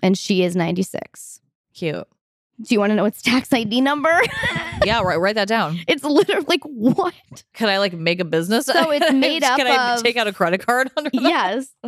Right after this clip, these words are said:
Speaker 1: It's by invitation only from a board of governors. So a board picks them.
Speaker 2: It's the Russells.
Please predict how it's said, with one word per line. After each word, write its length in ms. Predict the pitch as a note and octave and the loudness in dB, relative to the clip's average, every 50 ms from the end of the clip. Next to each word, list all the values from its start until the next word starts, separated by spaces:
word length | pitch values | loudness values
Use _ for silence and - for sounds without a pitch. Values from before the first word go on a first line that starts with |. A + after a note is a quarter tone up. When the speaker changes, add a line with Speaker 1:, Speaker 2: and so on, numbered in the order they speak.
| - _ _ | -16 _ _
Speaker 1:
It's 200 | - - A#3 G#3 | -2 -2 -2 0
by 180 | - G#3+ G#3 G3+ | 0 0 0 2
invitation 640 | F#3 G#3+ A#3 C4+ C#4+ - C4 A#3 B3 - C#4 C4 - - | 0 0 0 0 0 0 0 0 0 0 -2 -2 -2 0
only 320 | F#3+ G#3 G#3 G#3+ G#3 G3+ | -2 0 0 0 0 -2
from 180 | G3 - G3 G3 | -2 -2 0 0
a 80 | F#3+ F#3 | 0 -2
board 380 | F3 - F3+ E3 G3 G3+ G3+ | -4 -4 -2 0 0 2 0
of 180 | G#3 F3+ F3+ F3 | 0 -4 -4 -4
governors. 960 | - F3+ G3 F#3+ E3+ F#3 F3+ E3+ - - - F#3 A#3 A3 - - - - - | -2 0 0 0 0 -2 -4 -2 -4 -4 -2 -2 -4 -4 -6 -14 -20 -20 -14
So 240 | - - G3+ F3+ F#3 | -6 -2 0 0 0
a 40 | F#3+ | 0
board 600 | F3+ - F3+ F#3 F3+ G#3 G3+ G3+ G#3 G#3 A#3+ - - | -2 -2 -2 0 0 2 0 0 0 -2 -4 -4 -2
picks 300 | - A#3+ G#3+ F#3+ - - | -2 -2 -2 -2 -4 -8
them. 340 | - E3 D#3+ D3 C#3+ D3+ F#3 | -6 -4 -4 -4 -2 -2 -2
Speaker 2:
It's 120 | A3 G3+ | -2 -2
the 120 | - - C4 | 0 0 2
Russells. 800 | C#4+ D#4 E4+ - - - F3 C#3+ C#3 E3+ F#3 - - G#3+ - | 2 2 0 -2 -2 -4 -4 -2 -2 -4 -6 -8 -10 -14 -18